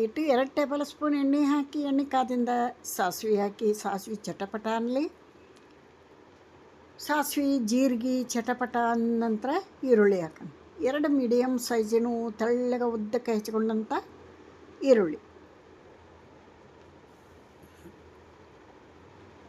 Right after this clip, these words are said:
ಹೋಳು ಬದನೆಕಾಯಿ ಪಲ್ಯನೂ ಅಷ್ಟ ರುಚಿ ಆಗ್ತದೆ ರೀ. ಎಣ್ಗಾಯಿ ಪಲ್ಯ ಒಂಥರ ರುಚಿ ಆಕತಿ, ಹೋಳು ಬದ್ನಿಕಾಯಿ ಒಂಥರ ರುಚಿ ಆಕತಿ, ಸುಟ್ಟು ಚಟ್ನಿ ಮಾಡ್ರೆ ಇನ್ನೊಂಥರ ರುಚಿ ಆಕತಿ.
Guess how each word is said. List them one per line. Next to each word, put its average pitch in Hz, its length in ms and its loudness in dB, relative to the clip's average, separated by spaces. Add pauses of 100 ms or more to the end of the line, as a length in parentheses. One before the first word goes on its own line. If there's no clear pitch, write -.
(400)
ಹೋಳು 302 340 6
ಬದನೆಕಾಯಿ 262 640 2
ಪಲ್ಯನೂ 247 320 2 (120)
ಅಷ್ಟ - 100 -14 (440)
ರುಚಿ 254 280 0
ಆಗ್ತದೆ 226 400 -4
ರೀ. 214 60 6 (360)
ಎಣ್ಗಾಯಿ 247 400 2
ಪಲ್ಯ 233 240 0 (160)
ಒಂಥರ 240 480 -2
ರುಚಿ 214 240 -4
ಆಕತಿ, 208 340 -4 (120)
ಹೋಳು 214 220 -2
ಬದ್ನಿಕಾಯಿ 208 540 -2
ಒಂಥರ 233 460 -4
ರುಚಿ 214 260 -4
ಆಕತಿ, 196 340 -6 (600)
ಸುಟ್ಟು 311 280 -6 (120)
ಚಟ್ನಿ 254 320 -2 (100)
ಮಾಡ್ರೆ 226 260 0 (100)
ಇನ್ನೊಂಥರ 240 580 0
ರುಚಿ 214 260 -6
ಆಕತಿ. 196 360 -8